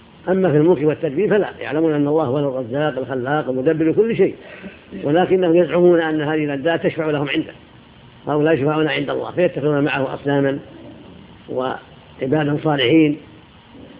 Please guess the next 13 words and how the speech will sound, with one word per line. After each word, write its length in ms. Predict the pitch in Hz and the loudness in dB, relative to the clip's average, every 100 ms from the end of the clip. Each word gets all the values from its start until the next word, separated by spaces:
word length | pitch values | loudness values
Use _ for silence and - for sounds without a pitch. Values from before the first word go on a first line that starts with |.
| - - - | -20 -10 -2
يدعونهم 600 | 156 - 175 147 143 139 - - - - - - - | -2 2 2 2 0 -4 -12 -20 -20 -20 -20 -16 -6
ويستغيثون 640 | 139 143 - 143 151 165 | -2 -2 2 2 4 4
بهم، 340 | 151 147 147 - - - - - | 4 2 2 -4 -16 -20 -20 -4
ويزعمون 440 | 151 139 156 151 | -2 2 2 2
أنهم 300 | 147 147 131 | 2 0 0
بهذا 440 | 139 131 135 135 - - | 2 2 2 0 -4 -14
اتخذهم 500 | - - 135 135 131 | -12 -6 -2 2 2
شفعاء 400 | 117 110 123 135 | 0 -2 0 0
ووسائل. 400 | 123 127 135 139 - - - - | 0 -2 -4 -6 -10 -20 -16 -4
نعم، 200 | 139 87 - - - - - - - - 214 | -4 -4 -16 -20 -20 -20 -20 -20 -20 -12 -2
التبس 320 | 175 214 175 | 2 2 0
عليهم 260 | 156 147 | 0 0
الأمر 280 | 143 165 156 | 0 -2 -2